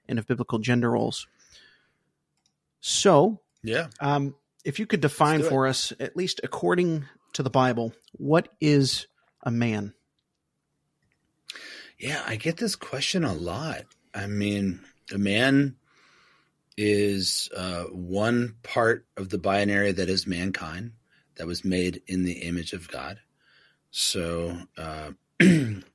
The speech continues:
Speaker 2: that's what it, a man is. A man's designed by God, uh, to bring glory to him, and he does that by exercising, uh, dominion into this world and worshiping God. And that, that is it,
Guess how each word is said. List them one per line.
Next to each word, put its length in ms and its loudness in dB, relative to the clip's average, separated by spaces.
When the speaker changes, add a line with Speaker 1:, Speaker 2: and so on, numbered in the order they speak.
Speaker 2:
that's 520 -2
what 200 -6
it, 200 -6
a 120 -6
man 220 -8
is. 180 -12
A 40 -8
man's 320 -2
designed 440 0
by 140 6
God, 380 0
uh, 340 0
to 380 0
bring 300 -2
glory 400 -2
to 140 -2
him, 380 -6
and 180 -4
he 60 -4
does 340 -2
that 480 -4
by 420 -8
exercising, 1080 -4
uh, 240 -8
dominion 640 -4
into 300 -6
this 220 -6
world 240 -6
and 160 -6
worshiping 420 -6
God. 320 -10
And 260 -4
that, 240 0
that 180 4
is 140 2
it, 180 -6